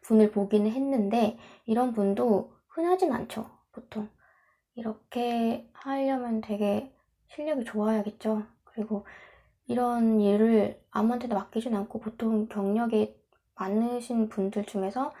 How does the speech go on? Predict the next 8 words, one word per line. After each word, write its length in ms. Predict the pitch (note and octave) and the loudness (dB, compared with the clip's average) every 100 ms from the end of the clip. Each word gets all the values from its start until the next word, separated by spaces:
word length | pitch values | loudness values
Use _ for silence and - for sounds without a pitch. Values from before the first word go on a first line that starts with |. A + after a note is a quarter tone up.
| - | -20
실력이 320 | - C4 B3 | -10 -6 -6
출중하신 520 | A#3 - C#4 B3+ A#3 G#3+ | -8 -10 -8 -8 -8 -8
분들에게 460 | G#3 G#3 G3+ G3 | -6 -6 -8 -8
맡기기 500 | A3 - - A#3 A3+ | -10 -12 -8 -8 -8
때문에 500 | B3+ B3+ G#3+ A#3+ A3+ - - - - - _ _ _ | -8 -6 -4 -4 -6 -10 -20 -20 -20 -20 _ _ _
사실상 360 | - G#4 G4+ B3+ | -6 -6 -2 0
어딜 380 | G#3 B3+ D4 C#4 | 2 4 2 2
가도 720 | - F#3+ G3+ G#3 A#3 A3 - | -2 0 2 4 4 2 -2